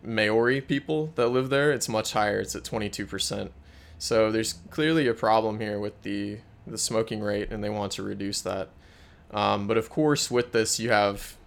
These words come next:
good sides and you have bad sides. So let's first start with the good side.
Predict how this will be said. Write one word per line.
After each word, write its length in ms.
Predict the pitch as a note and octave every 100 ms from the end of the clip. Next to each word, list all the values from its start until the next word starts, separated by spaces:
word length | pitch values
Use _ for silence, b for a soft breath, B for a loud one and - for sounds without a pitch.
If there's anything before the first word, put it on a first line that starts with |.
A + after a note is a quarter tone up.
| - - - - - -
good 160 | C#3
sides 420 | - C3 B2+ A#2
and 80 | A#2
you 80 | G#2
have 160 | G2+ G2+
bad 240 | G2+ G2
sides. 400 | - G2+ G2+ G#2
So 360 | - G#2 G#2 - B B B -
let's 320 | C#3+ E3 -
first 420 | - C#3+ C#3 -
start 460 | - A#2 A2+ G#2 G#2+
with 180 | G#2+ G2+ -
the 320 | G2+ G2 G2+ - -
good 180 | G#2
side. 380 | - G2 F#2+ G2